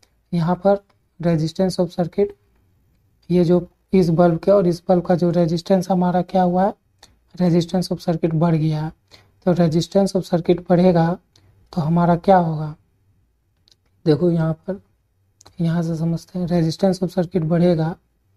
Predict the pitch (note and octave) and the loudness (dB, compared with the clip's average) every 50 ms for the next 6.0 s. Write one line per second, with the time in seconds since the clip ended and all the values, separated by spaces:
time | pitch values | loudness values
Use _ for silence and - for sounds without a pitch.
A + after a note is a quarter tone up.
0 | _ _ _ _ _ _ _ _ _ _ _ _ _ _ _ - - E3 D3 E3+ | _ _ _ _ _ _ _ _ _ _ _ _ _ _ _ -6 -4 -4 0 2
1 | F3+ F3+ E3+ F3+ F3 F3 E3+ E3+ - G3+ F#3+ F3+ D#3+ D#3 D#3 F3 F3+ _ _ _ | 2 2 2 2 0 0 0 -2 0 2 2 2 2 0 -2 -4 -8 _ _ _
2 | _ _ _ _ _ _ _ _ _ _ _ _ _ _ _ _ _ _ _ - | _ _ _ _ _ _ _ _ _ _ _ _ _ _ _ _ _ _ _ -4
3 | F#3 E3+ D3 E3 E3+ F3 F3+ F#3 F#3 F#3+ G3+ G3+ G3+ _ _ _ _ _ _ _ | -4 -2 0 2 2 2 2 2 0 0 -2 -4 -8 _ _ _ _ _ _ _
4 | _ _ _ _ _ _ _ - E3+ E3 E3 E3 E3+ E3+ F3+ F#3+ F#3+ F#3+ - _ | _ _ _ _ _ _ _ -2 0 0 2 2 2 0 0 0 -2 -4 -8 _
5 | _ _ _ _ _ _ _ _ _ _ _ _ - D#3+ F3+ F3 E3+ E3 - - | _ _ _ _ _ _ _ _ _ _ _ _ -4 -2 0 0 0 -2 -4 -8